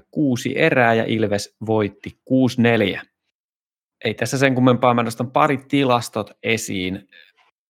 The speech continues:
Twitterissä Liikaplotti tekee näitä maali odottava käyriä ja siinä ottelu olisi mennyt K K:lle yhteensä seitsemän piste kaksi kaksi vastaan Ilveksen kolme piste neljä.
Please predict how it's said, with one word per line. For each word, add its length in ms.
Twitterissä 640
Liikaplotti 720
tekee 340
näitä 460
maali 400
odottava 600
käyriä 720
ja 160
siinä 360
ottelu 600
olisi 360
mennyt 380
K 360
K:lle 320
yhteensä 460
seitsemän 840
piste 420
kaksi 340
kaksi 340
vastaan 440
Ilveksen 560
kolme 340
piste 320
neljä. 500